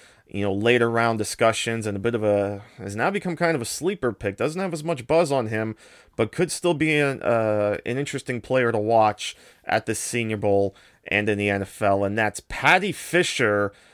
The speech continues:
out of Northwestern, six four, two hundred forty pounds, from Katy, Texas. And, you know,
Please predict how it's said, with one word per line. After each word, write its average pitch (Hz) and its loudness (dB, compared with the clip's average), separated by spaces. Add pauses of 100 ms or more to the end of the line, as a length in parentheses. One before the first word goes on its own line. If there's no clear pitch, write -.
(360)
out 120 6
of 120 6
Northwestern, 113 2
six - -6
four, 127 4 (300)
two 143 0
hundred 127 0
forty 123 -2
pounds, 117 -2 (280)
from 113 2 (180)
Katy, 120 0
Texas. 98 -2
And, 87 -16 (540)
you 95 -4
know, 95 -2